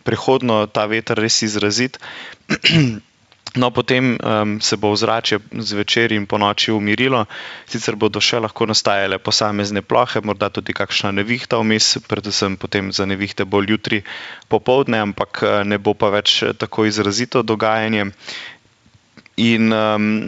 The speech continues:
tudi nekaj sonca bo jutri, ampak bo pa tako bolj spremenljivo oblačno.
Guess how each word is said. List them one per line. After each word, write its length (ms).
tudi 280
nekaj 300
sonca 400
bo 140
jutri, 280
ampak 380
bo 360
pa 160
tako 280
bolj 200
spremenljivo 640
oblačno. 560